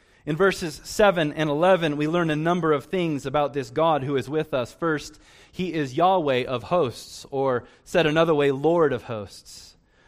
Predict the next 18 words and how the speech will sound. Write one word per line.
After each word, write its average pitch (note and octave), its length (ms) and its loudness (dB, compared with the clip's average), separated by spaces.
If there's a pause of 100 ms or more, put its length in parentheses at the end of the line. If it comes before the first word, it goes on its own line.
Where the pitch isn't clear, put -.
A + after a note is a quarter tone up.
(120)
Hosts G3+ 440 2
refers D#3+ 520 -2
to D3+ 200 -2
not F3 180 2
only F3 240 0
the D3 140 -2
armies D#3 500 0
of C3 100 -10
Israel, D3+ 460 -2
God's D#3 360 -2
people, F3+ 360 -6
but C#3+ 140 -4
also D#3 600 0 (360)
the D#3 160 0
angelic E3 640 2
armies A#2+ 380 -8
of F#2+ 120 -12
God. F2+ 360 -10